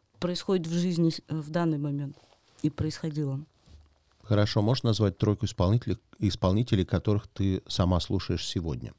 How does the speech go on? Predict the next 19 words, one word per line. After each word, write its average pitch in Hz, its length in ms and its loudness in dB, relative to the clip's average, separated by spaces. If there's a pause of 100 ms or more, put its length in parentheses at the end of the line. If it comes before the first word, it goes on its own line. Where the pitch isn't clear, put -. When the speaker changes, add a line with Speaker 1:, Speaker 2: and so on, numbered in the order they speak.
(420)
Speaker 1:
Э, 190 260 -4
щас 247 320 -6
я 208 80 -2
чаще 214 380 -4
всего 208 340 -6
слушаю 196 420 -6
Noise 180 260 -2
M 170 80 0
C. 156 240 -6 (180)
Speaker 2:
Мгм. 92 460 0 (640)
Speaker 1:
Но 214 200 0
из 208 180 -2
иностранных, 233 920 0
э, 185 480 -2 (240)
мне 208 180 0
очень 202 240 -2
нравится 190 800 -2 (160)
Вардруна 185 840 0
группа. 160 480 -4